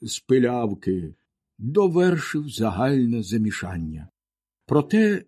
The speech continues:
якщо воєначальники виявили повну безпорадність, жовніри, відчувши небезпеку, пройнялися відвагою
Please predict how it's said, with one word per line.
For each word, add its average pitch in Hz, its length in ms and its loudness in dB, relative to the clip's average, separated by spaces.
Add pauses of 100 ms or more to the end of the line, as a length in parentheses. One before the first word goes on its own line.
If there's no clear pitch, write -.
(120)
якщо 165 800 0
воєначальники 165 1080 2
виявили 170 500 6
повну 170 420 0
безпорадність, 139 1040 0 (360)
жовніри, 135 840 4 (300)
відчувши 113 520 -2
небезпеку, 151 760 -2 (320)
пройнялися 123 600 2
відвагою 110 760 -2